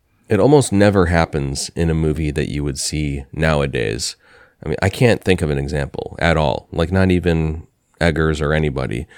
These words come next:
I really cannot think of the most recent example,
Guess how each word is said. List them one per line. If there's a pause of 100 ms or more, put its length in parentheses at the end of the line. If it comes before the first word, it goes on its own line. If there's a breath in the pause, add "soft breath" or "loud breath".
(200 loud breath)
I
really
cannot
think
of
the
most
recent
example,